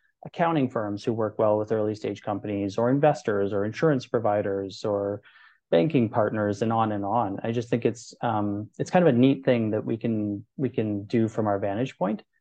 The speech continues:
Uh, and it, you know, one of the things we've even done from time to time is connect founders to other founders. And we've seen clients have these eureka moments in their business where they're, uh, sorting through a business issue, um,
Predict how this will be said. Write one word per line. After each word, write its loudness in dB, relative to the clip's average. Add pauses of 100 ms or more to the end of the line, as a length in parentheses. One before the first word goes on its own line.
(560)
Uh, 2
and 6
it, 4
you 6
know, 8
one 8
of 8
the 2
things 4
we've 6
even 4
done 4
from -6
time -6
to -8
time -2
is -2
connect -6 (480)
founders 4
to -4
other 2
founders. -2
And 0
we've 0
seen 2
clients -2
have 2
these 0
eureka 0
moments -4
in -4
their -2
business 0
where 0
they're, 0 (320)
uh, 0
sorting 0
through -2
a -2
business -2
issue, -4 (580)
um, 0